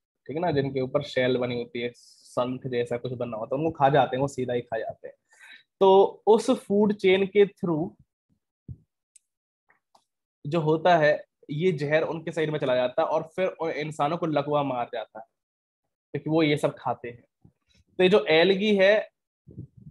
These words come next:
ये समुद्री जीवों को भी affect करती है, ठीक है ना, उनको ये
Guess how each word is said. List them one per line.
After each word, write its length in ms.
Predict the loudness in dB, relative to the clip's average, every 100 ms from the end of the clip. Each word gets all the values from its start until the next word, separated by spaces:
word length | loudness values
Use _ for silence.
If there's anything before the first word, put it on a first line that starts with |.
| _
ये 500 | -8 2 6 6 4 -4
समुद्री 640 | -6 -4 -2 -2 -2 -2
जीवों 420 | -6 -6 -4 -4
को 180 | -2 -2
भी 100 | -2
affect 340 | -2 -4 -6
करती 340 | -8 -8 -8 -8
है, 140 | -8 -14 _ _ _ _
ठीक 120 | -6
है 60 | 0
ना, 100 | 0
उनको 340 | 0 -2 0
ये 360 | 2 2 2 -4